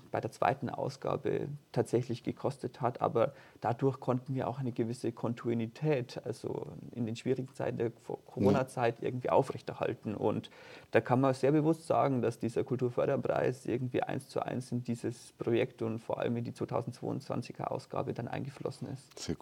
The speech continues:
Speaker 2: cool. Also es zeigt auf jeden Fall, dass es auch was bringt, so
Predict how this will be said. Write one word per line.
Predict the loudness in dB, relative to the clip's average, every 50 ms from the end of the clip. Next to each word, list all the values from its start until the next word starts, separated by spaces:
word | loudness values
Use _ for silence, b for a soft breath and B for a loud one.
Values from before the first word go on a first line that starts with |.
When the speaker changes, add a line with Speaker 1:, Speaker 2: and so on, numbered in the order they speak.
| -2
Speaker 2:
cool. | 0 0 2 2
Also | 2 2 2 2
es | 0 2
zeigt | 6 6 6 8 8 6
auf | 6 8 8
jeden | 6 6 6
Fall, | 6 6 6
dass | 6 6 2
es | 2 2 2
auch | 4 2 4 2
was | 0 0 0
bringt, | 0 0 4 4 6 4 4 2
so | 2 4 4 4 4 2